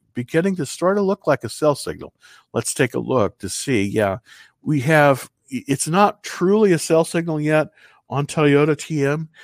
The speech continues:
but it's looking very much like there is a sell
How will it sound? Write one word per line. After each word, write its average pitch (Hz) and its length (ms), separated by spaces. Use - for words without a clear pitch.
but 107 300
it's 107 180
looking 139 720
very 117 420
much 120 320
like 113 540
there 92 240
is 92 240
a 87 200
sell 117 640